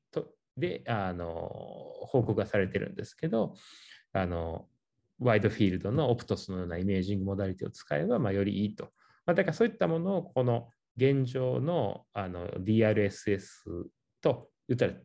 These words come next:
整合性が取れる形で、より病態に即した分類っていうのが、まあ、必要になってきてるし、まあ、それらを、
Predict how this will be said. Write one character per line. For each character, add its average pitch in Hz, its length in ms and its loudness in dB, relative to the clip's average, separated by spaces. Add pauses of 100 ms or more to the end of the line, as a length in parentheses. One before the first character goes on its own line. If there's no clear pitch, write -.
(260)
整 220 260 6
合 196 160 6
性 190 140 0
が 165 80 4
取 156 160 4
れ 151 80 2
る - 60 -4
形 143 280 0
で、 196 120 2
よ 143 120 2
り 151 220 -4 (260)
病 147 200 4
態 131 160 -2
に 123 40 -4
即 220 240 -2
し 185 120 -6
た 202 100 0
分 131 280 0
類 127 160 0
っ - 20 -18
て 135 100 -4
い - 20 0
う 139 40 0
の 175 80 -2
が、 214 80 -2
ま 147 60 0
あ、 - 20 -2
必 - 160 -2
要 120 40 6
に 104 60 2
な 104 80 0
っ 107 60 -6
て 110 100 -4
き - 80 -10
て - 160 -6
る 107 80 -4
し、 - 300 -2 (320)
ま 170 40 2
あ、 - 20 4
そ 175 120 0
れ 165 140 4
ら 135 180 2
を、 156 440 4